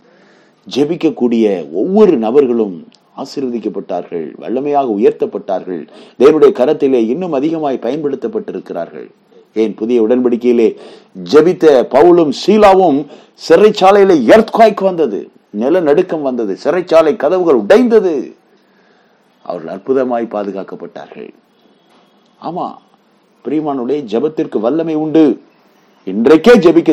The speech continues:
துவங்குங்கள். இன்றைக்கே உங்கள் ஜெப நேரத்தை தூசி தட்டி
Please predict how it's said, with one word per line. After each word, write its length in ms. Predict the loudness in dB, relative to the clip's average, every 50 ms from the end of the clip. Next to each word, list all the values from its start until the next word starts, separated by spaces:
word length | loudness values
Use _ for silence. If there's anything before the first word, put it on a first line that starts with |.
| 0 2
துவங்குங்கள். 460 | 0 0 0 -2 -4 -6 -8 -12 -16 _ _ _ _ _ _ _ _ _ -4
இன்றைக்கே 480 | -2 2 4 4 2 2 4 4 4 4 4 0 -4 -6 -10
உங்கள் 240 | -8 -6 -6 -6 -6 -8 -12 -20 _ _ _
ஜெப 220 | -2 -2 0 0 -2 -2 0
நேரத்தை 360 | 0 0 0 0 -4 -6 -8 -6 -4
தூசி 240 | -4 -4 -4 -4 -8 -6 -6
தட்டி 280 | -6 -8 -6 -6 -6